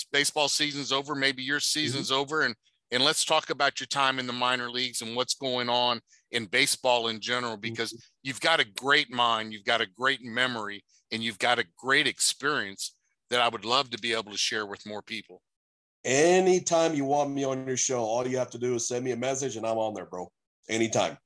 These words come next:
Speaker 1: Hey, thank you so much. And we're gonna get you back in touch with Tuna a little bit too. Get him on here and
Speaker 2: Sounds
Speaker 1: let him,
Speaker 2: good, man.
Speaker 1: and let him ask you some questions. So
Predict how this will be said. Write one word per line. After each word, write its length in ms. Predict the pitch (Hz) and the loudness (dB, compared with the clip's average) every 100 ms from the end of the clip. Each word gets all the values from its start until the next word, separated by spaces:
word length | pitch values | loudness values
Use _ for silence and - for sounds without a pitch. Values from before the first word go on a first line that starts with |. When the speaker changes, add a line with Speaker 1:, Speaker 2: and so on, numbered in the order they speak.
| _ _ - | _ _ 0
Speaker 1:
Hey, 200 | 143 123 | 4 4
thank 340 | - 156 170 | 4 4 4
you 80 | 180 | 2
so 220 | - 175 | 2 2
much. 280 | 165 170 - | 2 2 2
And 120 | 147 | 0
we're 100 | 156 | -2
gonna 160 | 170 160 | 0 0
get 260 | 147 160 - | 0 0 0
you 120 | 139 | -2
back 300 | 139 143 - | 0 0 -2
in 80 | 120 | -4
touch 280 | 139 131 - | -2 -2 -4
with 140 | 120 | -8
Tuna 300 | - 135 131 | -4 -2 -2
a 20 | |
little 240 | 117 110 110 | -2 -4 -4
bit 160 | 117 | -4
too. 140 | - 117 - _ | -4 -6 -8 _
Get 180 | 139 131 | 4 4
him 180 | 147 139 | 6 4
on 140 | 127 120 | 4 8
here 100 | 123 | 8
and 80 | |
Speaker 2:
Sounds 60 | 160 | 8
Speaker 1:
let 100 | 165 | 8
him, 100 | 143 | 6
Speaker 2:
good, 120 | 160 | 4
man. 100 | 143 156 | 4 6
Speaker 1:
and 100 | 151 | 8
let 160 | 156 | 8
him 180 | 165 156 | 8 6
ask 260 | 139 127 131 | 6 6 2
you 60 | |
some 220 | 123 143 - | 0 -2 -6
questions. 480 | 123 123 113 113 101 | -2 -2 -2 -6 -6
So 360 | - 110 98 | -4 -2 -2